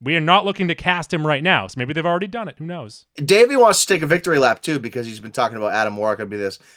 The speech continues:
Speaker 2: Dude, they fucking teased it at the end of Guardians two. You can't take a victory lap. They've been teasing it for three years, four years.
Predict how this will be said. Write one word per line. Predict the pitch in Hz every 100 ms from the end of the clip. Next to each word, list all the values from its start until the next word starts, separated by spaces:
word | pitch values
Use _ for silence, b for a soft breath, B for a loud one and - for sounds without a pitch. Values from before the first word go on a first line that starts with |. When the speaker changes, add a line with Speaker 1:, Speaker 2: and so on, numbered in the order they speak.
| b -
Speaker 2:
Dude, | 214
they | 208
fucking | 262 269 254
teased | - 254 269 220
it |
at | 151
the | 175
end | 180
of |
Guardians | 151 175 180 156 -
two. | 208 110
You | 98
can't | 196 202
take | 180
a | 113
victory | 104 - 98
lap. | 85 107 -
They've | 151 147
been | 180
teasing | 165 208 190 185
it | -
for | 147
three | 196 196 190
years, | 202 -
four | - 165 180
years. | 196 - -